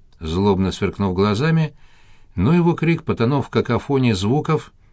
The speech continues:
издаваемых десятками глоток. Красивые рабыни подносили новоявленному царю бокалы с вином. Мать с удовольствием наблюдала, как ее сын осушал чаши. «Тебе нравится вино из наших погребов?»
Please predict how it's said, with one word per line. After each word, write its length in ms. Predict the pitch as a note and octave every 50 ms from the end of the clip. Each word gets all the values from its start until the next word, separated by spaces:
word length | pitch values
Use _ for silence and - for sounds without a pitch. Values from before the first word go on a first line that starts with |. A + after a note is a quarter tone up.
| - -
издаваемых 680 | - F2 E2 D#2 D2+ G2 G2+ G#2+ A#2 A#2 A2+ A2 G2+
десятками 600 | F2+ G#2+ G#2+ - - B2+ B2 - - C3 B2+ B2+
глоток. 460 | B2 C#3+ D#3 E3 D#3 D#3 - - - - - - - - - - - - - - - - - - - - - - - - - - - - -
Красивые 500 | - G2 A#2 A#2 - - F3+ F3 D#3+ B2+
рабыни 580 | A#2+ B2 A#2 G#2+ C3+ D#3+ E3+ E3+ E3 D3+ B2 - - - - - -
подносили 560 | E2 E2 E2 F#2+ G#2 G2+ - - C3 C3+ B2+
новоявленному 800 | A#2 A2 G#2+ G#2 A2 A2 A2 A#2+ A#2 A2 A2+ G#2+ A2 G#2+ G#2+ G#2
царю 460 | - - - G#2+ A#2 C3+ D3 D3 B2 - -
бокалы 540 | - D#2+ D2+ F#2+ F#2 - - A#2 A2+ A2+ A2+
с 100 | - -
вином. 400 | C3 D3 D#3+ E3+ E3 D3 - - - - - - - - - - - - - - - - - -
Мать 340 | E2+ F2 F#2+ G#2+ A#2+ A#2+ -
с 60 | -
удовольствием 560 | F#2+ F2+ F#2+ G#2 G#2+ F#2+ - - G#2+ G2 G2+
наблюдала, 680 | G2 F#2 F#2 F#2+ F#2+ F2 F#2 A2+ B2+ C3 C3+ C3+ B2+ - - - -
как 240 | - - D2+ - G2+
ее 180 | F2+ F2+ F2
сын 380 | E2 - - A2+ A#2+ B2+ A#2+ - - - - - - _ -
осушал 540 | - C#2+ - - - - - - F#2+ F#2+ F2
чаши. 520 | - - D#3 E3 D3+ - - - - - - - - - - - - - - - - - - - - - -
«Тебе 280 | - - F#2 F#2 G#2 G2+
нравится 520 | G2+ G2+ G#2 C3 D#3+ D#3+ D#3+ - - - F#2
вино 280 | F2 F#2+ F#2+ G2 F#2
из 100 | F2 D#2+
наших 360 | F2+ G2 F#2 F2 - G2 - -
погребов?» 600 | - F2+ F2 F2+ F#2 E2+ F#2 F2+ E2 - -